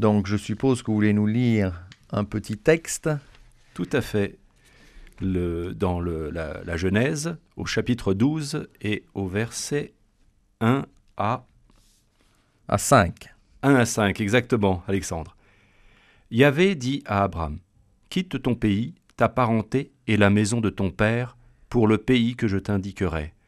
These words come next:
Speaker 2: Je ferai de toi un grand peuple, je te bénirai, je magnifierai ton nom, sois une bénédiction.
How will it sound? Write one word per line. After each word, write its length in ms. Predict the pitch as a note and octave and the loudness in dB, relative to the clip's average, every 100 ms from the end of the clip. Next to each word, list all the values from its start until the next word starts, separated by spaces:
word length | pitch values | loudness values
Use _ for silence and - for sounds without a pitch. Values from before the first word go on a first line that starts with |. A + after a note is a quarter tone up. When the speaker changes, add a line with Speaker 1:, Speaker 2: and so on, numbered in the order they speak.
| _ _ _ | _ _ _
Speaker 2:
Je 140 | A2 | -2
ferai 280 | F#2 A#2+ A2+ | 2 6 8
de 80 | A#2+ | 6
toi 360 | A2+ C3 C3+ - | 4 2 2 2
un 120 | G2+ | 2
grand 220 | F#2 A2 | 4 0
peuple, 380 | G#2+ G2 - - - | 2 -2 -2 -10 -12
je 120 | G2 | -6
te 140 | G2 F#2+ | -4 -2
bénirai, 640 | F#2+ A2 A#2+ B2 C#3 C#3 | 2 4 4 2 -2 -4
je 140 | A#2+ G#2 | -4 0
magnifierai 600 | F#2+ G#2 G2 B2 A#2 A2+ | 2 2 0 0 2 2
ton 200 | A#2 A2+ | 2 2
nom, 180 | B2 C3 _ _ _ - | 2 -2 _ _ _ -12
sois 460 | - A2+ G#2+ A2 - | -2 4 4 4 0
une 180 | G2+ | 0
bénédiction. 720 | F#2+ G2 G2 G2+ - - E2 | 4 4 2 0 -8 -8 -8